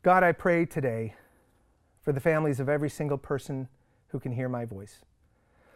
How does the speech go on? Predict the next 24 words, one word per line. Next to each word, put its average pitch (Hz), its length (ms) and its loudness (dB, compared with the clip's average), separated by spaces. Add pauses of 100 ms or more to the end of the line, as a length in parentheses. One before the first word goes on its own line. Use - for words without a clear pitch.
(240)
Lord, 180 220 6
in 175 80 4
these 156 180 0
challenging 165 640 -2
days 151 320 2
when 135 100 -6
family 147 500 -4
frailties 147 720 -4
are 123 120 -6
exposed, 147 640 -4
when 127 140 -8
tensions 156 680 -8
arise 131 460 -2
so 123 180 -8
quickly, 139 540 -8 (960)
when 165 160 2
long-standing 175 720 2
conflict 175 580 -4
gets - 200 -8
magnified, 151 600 -6
I 156 80 -2
pray 156 260 -4
that 139 140 -4
we 131 100 -6